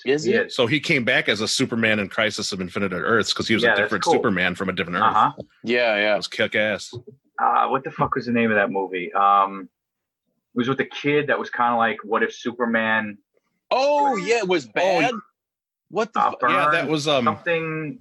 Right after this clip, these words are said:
Speaker 2: something, ah, fuck, I forgot.
Speaker 1: That came out last summer, I think.
Speaker 3: Something Burn, yeah.
Speaker 2: This,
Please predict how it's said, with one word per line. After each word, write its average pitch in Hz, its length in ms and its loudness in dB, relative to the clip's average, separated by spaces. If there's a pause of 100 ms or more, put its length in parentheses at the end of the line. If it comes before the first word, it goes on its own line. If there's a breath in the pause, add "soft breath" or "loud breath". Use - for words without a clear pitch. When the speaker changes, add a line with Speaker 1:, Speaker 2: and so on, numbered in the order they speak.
Speaker 2:
something, 147 600 0
ah, 117 220 2 (120)
fuck, - 140 0
I - 120 -2
forgot. - 220 -4
Speaker 1:
That 170 80 -2
came 226 180 0
out 226 160 2
last 214 380 0
summer, 196 320 2
I 131 60 2
think. 123 120 -4
Speaker 3:
Something 143 340 2
Burn, 120 300 2
yeah. 117 200 4
Speaker 2:
This, 247 120 0